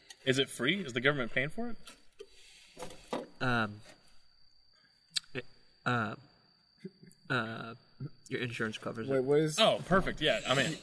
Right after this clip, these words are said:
Speaker 3: It
Speaker 1: Done.
Speaker 3: just getting push notifications about his body. Are they saying you're still okay?
Speaker 2: It's telling me to replace something sometime. Worry about your own body.
Speaker 3: You're just eating,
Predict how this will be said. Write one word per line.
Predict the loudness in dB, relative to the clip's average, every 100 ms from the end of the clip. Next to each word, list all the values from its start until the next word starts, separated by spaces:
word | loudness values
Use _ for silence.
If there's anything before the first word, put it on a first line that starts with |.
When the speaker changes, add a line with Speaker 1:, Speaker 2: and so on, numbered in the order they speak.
| 2
Speaker 3:
It |
Speaker 1:
Done. | 4
Speaker 3:
just | 6 6
getting | 4 4
push | 4 2
notifications | 2 2 2 0 0 -2
about | 2 4
his | 4 2
body. | 4 4 4 0 0
Are | 2
they | 2
saying | 2 -2 -2
you're | -2
still | -2 2 4 4
okay? | 2 0 0 -2 -10 -20 -6
Speaker 2:
It's | -2 0
telling | 0 2
me | 2
to | 4
replace | 2 2 0 2 2
something | 2 2 4 4 2
sometime. | 0 0 0 2 2 2 -2 -6
Worry | -4 0 2 0
about | 0 0
your | 2 0 2
own | 4 6 4
body. | 2 2 4
Speaker 3:
You're | 6
just |
eating, | 6 6